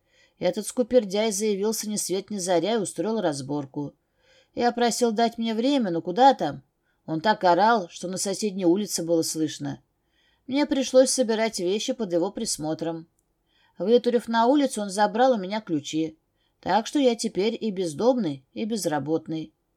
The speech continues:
Вань, ты же не бросишь меня в беде. Сейчас мне некуда податься». Светлана молча смотрела на мужа. Его лицо выражало растерянность, тревогу и жалость к другу.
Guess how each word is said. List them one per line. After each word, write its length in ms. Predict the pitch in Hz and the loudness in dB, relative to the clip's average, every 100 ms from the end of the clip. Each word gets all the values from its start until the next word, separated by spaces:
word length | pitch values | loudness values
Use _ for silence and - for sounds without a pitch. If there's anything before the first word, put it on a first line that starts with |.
| _ _ _ - | _ _ _ -6
Вань, 400 | 165 185 147 - _ _ | -2 0 -2 -8 _ _
ты 140 | 202 185 | -4 -4
же 80 | |
не 100 | 196 | -4
бросишь 460 | 175 202 240 240 - | -2 0 0 -2 -6
меня 260 | 208 190 170 | -6 -2 -2
в 40 | |
беде. 460 | 156 170 151 143 - _ _ _ _ | 0 -2 -2 -4 -6 _ _ _ _
Сейчас 400 | 202 214 214 - | -10 -4 -2 0
мне 140 | 269 | 0
некуда 400 | 226 214 - 262 | 0 -2 -2 0
податься». 640 | 285 277 202 151 - 143 - _ _ _ _ _ _ _ _ _ | 2 2 2 0 -4 -10 -12 _ _ _ _ _ _ _ _ _
Светлана 520 | - 247 262 311 285 | -6 -2 2 2 2
молча 340 | 254 262 285 233 | 4 2 2 -2
смотрела 580 | 190 175 170 180 208 | -2 -4 -2 -2 -2
на 180 | 175 160 | -2 -2
мужа. 460 | 156 196 165 143 - _ _ _ _ - | -2 -4 -6 -8 -10 _ _ _ _ -6
Его 220 | 202 214 | -2 0
лицо 320 | 214 - 247 | 0 0 0
выражало 560 | 226 214 175 208 202 - | 2 0 2 0 0 -2
растерянность, 880 | 190 180 - - 240 220 165 156 - | 0 0 -2 0 2 2 0 -6 -6
тревогу 500 | 185 175 247 196 175 | -4 2 2 2 -2
и 200 | - 190 | -2 -4
жалость 480 | 165 208 208 190 | -2 -2 -2 -6
к 40 | 190 | -6
другу. 520 | 220 254 185 143 131 | -2 0 0 -6 -10